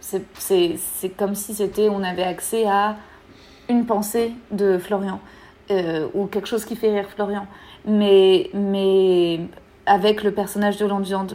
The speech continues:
Mais est-ce que, tout d'un coup, de, c'est difficile pour toi de dépasser ce cap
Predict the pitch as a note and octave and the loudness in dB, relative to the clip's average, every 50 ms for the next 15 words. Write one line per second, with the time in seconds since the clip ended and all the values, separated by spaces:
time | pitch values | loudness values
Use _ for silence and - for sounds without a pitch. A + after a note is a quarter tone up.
0 | - - G3+ G3 F#3+ F#3 F#3 - - - B3+ A#3+ A#3 A#3+ A3 G#3+ - - - G3+ | -8 -6 -4 -2 -2 -2 -4 -6 -6 -4 -2 -2 -2 -2 -4 -6 -10 -8 -4 -2
1 | A3 G#3+ G#3+ G#3 - B3+ G#3+ G#3 G3 F#3 F3+ F3+ F3 D3 - - - - _ - | 0 0 0 -2 -4 -4 2 4 6 6 8 6 4 4 2 -8 -18 -20 _ -20
2 | - - - - - - G#3 G3 F3 F3 F3 - - G#3 G#3 G#3+ G#3 G#3 G3 F#3+ | -20 -20 -14 -10 -6 -4 -4 -4 -4 -6 -10 -8 -8 -6 -4 -4 -4 -4 -4 -4
3 | - A#3+ A3+ G#3+ G#3 E3+ G3+ G#3 G#3 G#3 G3 G3 - G3+ G3 - - - - - | -4 -2 -2 0 2 2 0 0 2 -2 -2 -2 -4 -6 -6 -6 -8 -6 0 2
4 | A3+ A#3 A#3 A#3 - | 2 2 2 0 -12